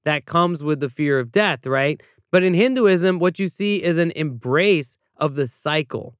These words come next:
right? Because, of course, reincarnation is a major concept in Hinduism. So when you die,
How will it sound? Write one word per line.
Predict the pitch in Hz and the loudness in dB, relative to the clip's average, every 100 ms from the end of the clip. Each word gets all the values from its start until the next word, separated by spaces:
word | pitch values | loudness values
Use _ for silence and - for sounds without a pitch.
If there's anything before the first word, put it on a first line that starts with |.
| - | -6
right? | 127 143 151 | -2 -2 -2
Because, | 156 151 147 | -4 0 0
of | 139 | 0
course, | - 214 190 135 | 2 4 2 2
reincarnation | 165 175 165 156 143 165 170 175 170 160 _ _ _ - | 2 2 2 0 0 0 0 0 0 -2 _ _ _ -2
is | 156 156 156 - | 2 4 2 -2
a | 147 143 139 127 | -2 0 0 -2
major | - 143 147 147 | -4 -2 -2 -2
concept | 120 156 151 - 147 - | 0 0 0 -2 -2 0
in | 185 | 2
Hinduism. | 175 175 165 165 156 160 156 147 _ | 2 2 2 4 4 2 0 -4 _
So | - 190 | 0 2
when | 180 190 | 4 2
you | 196 175 | 0 -2
die, | 185 185 190 185 | 0 2 2 0